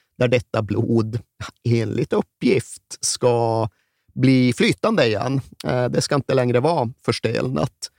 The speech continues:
Och nu var givetvis idén som fanns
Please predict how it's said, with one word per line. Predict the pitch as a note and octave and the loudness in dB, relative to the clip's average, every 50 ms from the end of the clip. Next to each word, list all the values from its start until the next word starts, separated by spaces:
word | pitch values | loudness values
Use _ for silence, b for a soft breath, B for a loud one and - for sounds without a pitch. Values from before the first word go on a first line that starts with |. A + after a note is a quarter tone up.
| _ _ _ _ _ | _ _ _ _ _
Och | - C3 | -4 -2
nu | B2 A#2+ C3+ C#3 | 0 0 2 2
var | C3+ B2+ | 2 2
givetvis | A#2+ A#2+ A#2+ A#2 A2+ A2+ A2+ - - A#2+ A#2 A2 G#2+ - - - | 2 2 2 2 2 0 -2 -2 0 0 0 0 -2 -4 -8 -4
idén | - C3+ A#2 G#2 C3+ C#3+ D3 C#3 B2+ A2 G#2 G#2+ G#2 F#2+ | -2 -2 0 2 2 2 4 2 2 2 0 0 -2 -4
som | F#2 - - A#2 A2 G#2+ | -4 -2 -2 -2 -2 -2
fanns | - - C3+ C3 A2+ G#2 A2 B2 - - - - | -2 -2 0 0 -2 -2 -4 -6 -6 -8 -8 -10